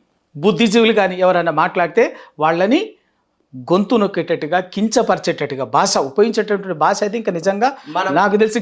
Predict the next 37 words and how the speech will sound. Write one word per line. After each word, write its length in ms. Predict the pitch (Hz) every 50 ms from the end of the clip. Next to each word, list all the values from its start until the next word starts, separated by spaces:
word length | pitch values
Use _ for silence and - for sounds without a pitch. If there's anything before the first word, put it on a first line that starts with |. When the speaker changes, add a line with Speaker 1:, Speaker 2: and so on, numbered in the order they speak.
| 147 175
Speaker 1:
గతంలో 420 | 180 180 180 220 214 220 220 226 220
ఇప్పటి 400 | 196 202 196 - - 233 190 214
వరకు 260 | 226 226 208 196 208
ఎప్పుడు, 220 | 196 202 214 196
ఎందుకంటే 420 | 196 190 190 208 214 214 269 269 - - _ _ _ -
నేను 240 | 156 190 214 220 214
ముప్పై 260 | 208 185 - 202 185
సంవత్సరాలుగా 560 | 175 - 185 175 175 - 170 165 165 170 190
యాక్టివ్ 260 | 165 156 151 143 143 -
Speaker 2:
మనం 100 | 202 214
మొన్ననే 160 | - 156 160
Speaker 1:
జర్నలిజంలో 260 | 156 165 160 156 -
Speaker 2:
చూసాం. 80 | 160 156
Speaker 1:
ఉన్నటువంటి 360 | 147 143 131 - 131 123 143
Speaker 2:
అస-, 80 | 127
Speaker 1:
వాడిని. 180 | 113 98 - - _ _ _ - - _ -
Speaker 2:
అసెంబ్లీలోనే 1300 | 139 - - 196 208 214 220 214 208 214 208 202 196 190 190 165 165 175 185 196 190 196 202 202 208 202
సవితమ్మకు 560 | - - 156 151 175 175 185 180 185 175 170
జరిగిన 280 | 160 160 156 160 160 139
అన్యాయం, 580 | 127 123 131 151 160 160 156 151 143 123 123
ఈ 260 | 123 123 123 120 117 - - - - _ _
అవమానం 440 | - - 165 185 202 202 196 190 185
కావచ్చు, 300 | 147 135 135 131 - 151
ఒక 140 | 147 - 151 139 127 123 117 - - _ _ _ _ _ _ 139
ఉమ్మడి 220 | 143 170 190 190
ఆంధ్రప్రదేశ్లో 500 | 185 185 185 180 175 180 170 - - 156
మొదటి 300 | 143 139 160 180 180 202
హోమ్ 120 | 196 190 190
మినిస్టర్ 380 | 190 190 185 - 185 165 160
చేసిన 340 | 165 160 - - 143 143 156
సవితా 340 | - - 135 143 151 208 185
ఇంద్రారెడ్డి 440 | 175 160 143 170 175 180 175 175 170
గారికి 260 | 170 165 160 160 -
కూడా 140 | 165 151 135
అంత 160 | 147 147 165
అవమానం 480 | 151 175 143 143 156 151 156 151 143
జరగడం, 420 | 135 143 139 139 143 139 131 123